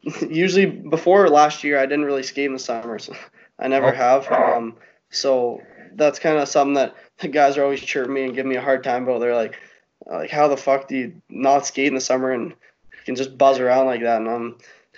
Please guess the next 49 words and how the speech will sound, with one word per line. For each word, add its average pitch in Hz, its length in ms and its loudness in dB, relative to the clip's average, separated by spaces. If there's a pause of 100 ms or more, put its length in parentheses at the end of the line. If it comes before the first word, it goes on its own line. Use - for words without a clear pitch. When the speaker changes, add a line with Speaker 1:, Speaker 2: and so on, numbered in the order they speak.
(140)
Speaker 1:
I 147 80 4
don't 147 80 4
know. 139 120 6
It's 143 100 2
just - 120 2
something 160 200 6
I've, 139 220 2
I've 143 160 -2
always 139 280 2
done, 127 280 0
and, 120 340 -8
um, 120 600 -6 (200)
I - 60 -10
don't 147 180 2
really 139 160 6
have 127 120 2
access 131 420 2
to 135 60 -2
that. 123 180 2
And, 110 180 -10 (520)
uh, 113 240 -4
it's - 100 -18
tough 143 280 2
'cause 131 120 -6
if 127 140 -8
I'm, 131 220 0
if 131 100 -10
I'm 131 120 -2
somewhere 143 300 4
else 135 220 6
skating 135 520 0
where 123 80 -2
there's 120 180 -2
ice, 127 220 2
I 117 80 -2
can't 117 380 -4
work. 127 380 -4 (320)
So, 120 480 0 (180)
uh, 117 120 -2
it 135 40 0
makes 135 220 0
it 117 80 -4
difficult. 127 520 0
But, 120 220 0 (400)
um, 120 540 -2
but 135 100 0
yeah, 131 160 6
I 120 60 4
kinda 123 400 -2